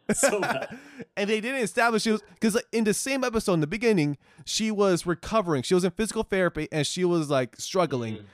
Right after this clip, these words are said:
Speaker 2: And then at the end of the episode, she's able to walk up and get, walk away. Walk away.
Speaker 1: <laughs>
Speaker 2: I'm like, "You never established that she was able to walk like that." You showed in the same episode she couldn't walk without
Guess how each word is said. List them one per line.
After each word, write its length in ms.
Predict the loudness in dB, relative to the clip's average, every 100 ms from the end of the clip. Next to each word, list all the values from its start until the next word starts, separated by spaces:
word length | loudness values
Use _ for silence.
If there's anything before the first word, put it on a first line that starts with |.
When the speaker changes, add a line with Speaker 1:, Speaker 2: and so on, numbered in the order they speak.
| -20 -4
Speaker 2:
And 120 | 0
then 140 | 2 0
at 120 | -2
the 120 | -8 0
end 160 | 2
of 40 | 2
the 80 |
episode, 360 | -2 -2 -2 -2
she's 160 | 2 0
able 160 | 0
to 100 | -4
walk 380 | 0 0 0 -2
up 80 | -4
and 100 | -4
get, 120 | -6
walk 320 | -2 0 0
away. 400 | 0 0 0 -4 _ _ _ _ _ _ _ -8
Walk 320 | 0 2 2
away. 460 | 2 2 0 -6 -8 -8 -8 -2
Speaker 1:
<laughs> 40 |
Speaker 2:
I'm 200 | 0 2
like, 240 | 2 0 -2 -10 -12
"You 240 | -2 0 2
never 300 | 2 2 2 0
established 540 | 0 0 0 0 0
that 100 | -2
she 100 | -2
was 140 | -2
able 180 | 0 0
to 120 | -4
walk 420 | -6 0 2 0 -4
like 340 | -2 0 0
that." 320 | 0 0 -2 _ _ _
You 160 | -8 -6
showed 300 | -2 -2 -2
in 100 | -4
the 80 | -6
same 460 | -6 -6 -6 -6 -6
episode 680 | -8 -8 -8 -6 -4 -6 -8 _ _
she 220 | -8 -8
couldn't 460 | 0 2 2 0 -2
walk 360 | 2 2 0
without 400 | -4 0 0 0